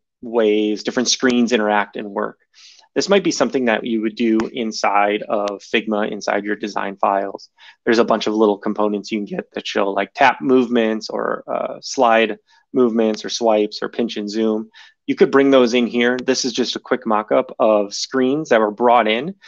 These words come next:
So if these were, if there was a library hooked up, it's not because these are in my, from my work account and this is my personal account, but if this was a library hooked up, as the screens update, just like in your Figma file, you would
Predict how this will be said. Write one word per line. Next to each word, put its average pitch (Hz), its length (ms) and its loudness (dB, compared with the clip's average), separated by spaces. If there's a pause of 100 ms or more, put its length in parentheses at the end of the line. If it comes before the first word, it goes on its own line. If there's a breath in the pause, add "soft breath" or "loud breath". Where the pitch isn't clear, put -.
(140 loud breath)
So - 160 0
if 110 140 -4
these 143 240 0
were, 127 500 4 (720)
if 110 120 0
there 135 100 6
was 135 100 6
a 117 60 4
library 110 500 4
hooked 107 320 -6
up, 101 180 -2
it's - 160 -10
not 120 300 0
because 110 260 -8
these 110 200 -6
are 104 120 -2
in 101 100 -12
my, 101 260 -10 (320)
from 117 140 -4
my 104 120 -4
work 113 300 -2 (600)
account 117 520 0
and 113 80 -6
this 104 80 -6
is - 40 -16
my 107 120 0
personal 107 320 -6
account, 110 320 -4
but 123 100 2
if 107 80 -2
this 135 180 2
was 123 120 2
a 120 40 4
library 113 380 6
hooked 110 220 -4
up, 107 200 2
as 131 300 2
the 131 100 -8
screens 123 460 -6
update, 139 480 -2 (360 soft breath)
just 139 220 -2
like 170 160 -4
in 139 60 -4
your 113 100 -4
Figma 135 340 0
file, 104 380 0
you 113 120 -4
would 120 100 -2